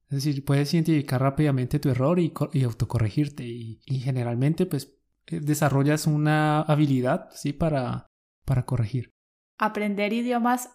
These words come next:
Speaker 2: ha cambiado tu vida?
Speaker 1: Sí, aprender idiomas pienso que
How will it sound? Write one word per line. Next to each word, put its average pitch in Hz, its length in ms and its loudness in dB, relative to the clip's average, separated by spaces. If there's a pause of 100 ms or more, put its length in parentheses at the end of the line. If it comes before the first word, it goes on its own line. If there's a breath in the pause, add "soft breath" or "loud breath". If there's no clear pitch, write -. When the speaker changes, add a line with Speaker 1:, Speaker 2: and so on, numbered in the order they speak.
Speaker 2:
ha 208 180 -6
cambiado 214 520 -4
tu 208 140 -4
vida? 190 360 -4 (460)
Speaker 1:
Sí, 113 460 -4 (180)
aprender 139 480 0
idiomas 175 560 4
pienso 165 380 -2
que 143 600 -4